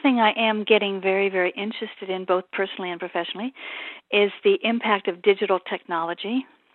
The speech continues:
on the brain, the impact of digital technology on our relationships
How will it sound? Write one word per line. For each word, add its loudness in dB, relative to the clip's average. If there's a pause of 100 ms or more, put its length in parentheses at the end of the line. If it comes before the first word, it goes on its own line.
(260)
on 2
the -6
brain, -6 (300)
the 2 (100)
impact -2
of -10
digital 0
technology -6
on 0
our -6
relationships -6